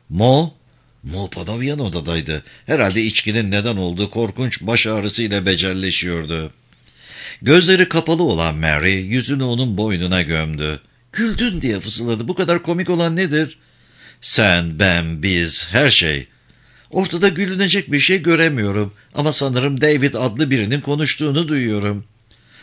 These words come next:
"Bundan sonra hep onu duyacaksın." Ara kapıya vurulunca Webb yataktan kalkıp hemen banyoya geçti ve kalçalarına bir havlu sardı.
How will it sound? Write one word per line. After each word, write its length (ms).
"Bundan 380
sonra 260
hep 180
onu 220
duyacaksın." 800
Ara 220
kapıya 380
vurulunca 520
Webb 280
yataktan 560
kalkıp 360
hemen 340
banyoya 400
geçti 420
ve 100
kalçalarına 720
bir 100
havlu 380
sardı. 560